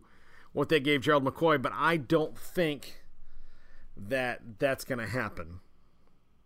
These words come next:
Just because this is not a team that's spent a whole bunch in free agency, and to me it looks like they're kind of already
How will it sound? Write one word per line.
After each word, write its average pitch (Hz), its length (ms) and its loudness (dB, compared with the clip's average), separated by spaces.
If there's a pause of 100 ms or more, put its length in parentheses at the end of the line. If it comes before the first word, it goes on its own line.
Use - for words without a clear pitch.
(1400)
Just 196 240 4
because 170 600 4 (680)
this 160 160 2
is 185 40 0
not 233 160 4
a 190 60 2
team 208 240 4
that's 165 160 2
spent 180 300 2
a 143 40 2
whole 165 220 6
bunch 147 240 4
in 143 80 2
free 139 220 2
agency, 143 420 2
and 127 140 -2
to - 100 0
me 185 260 6
it 160 80 2
looks 147 240 4
like 127 140 2
they're 120 240 2
kind 185 180 4
of 170 80 4
already 127 540 4